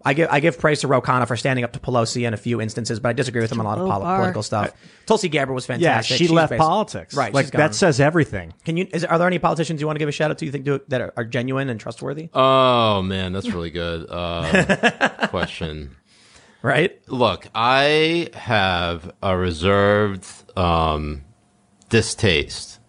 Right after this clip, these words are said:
Speaker 4: for politicians. I realize that they're all human, and they all have, you know, they're all set to do a job, and they all have different pressures that influence them. So I am never going to praise a politician just outright for, you know, being good or being bad.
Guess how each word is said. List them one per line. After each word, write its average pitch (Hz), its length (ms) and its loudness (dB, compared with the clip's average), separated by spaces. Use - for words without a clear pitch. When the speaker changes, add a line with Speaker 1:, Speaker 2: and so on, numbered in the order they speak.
Speaker 4:
for 87 140 -2
politicians. 85 720 -2
I - 60 -2
realize 113 260 2
that 143 100 -4
they're 127 120 2
all 117 100 4
human, 85 400 0
and 82 100 -2
they 82 60 2
all 90 160 4
have, 90 240 2
you 92 100 0
know, 80 200 2
they're 78 200 2
all 82 140 6
set - 220 -2
to 82 80 -4
do 82 140 2
a 90 60 2
job, 80 460 0
and 80 120 -2
they 82 60 2
all 80 140 4
have 80 320 2
different 80 260 -4
pressures 76 440 -2
that - 260 -6
influence 80 420 -6
them. 69 260 -10
So 80 400 2
I 101 140 4
am 92 220 4
never 85 280 2
going 78 260 0
to 76 460 -2
praise 78 300 0
a 76 60 -8
politician 73 640 -4
just - 260 -10
outright 76 440 -2
for, - 360 -12
you - 80 -10
know, 76 160 -2
being 76 280 -6
good - 240 -6
or 78 60 -8
being 78 260 -6
bad. - 420 -4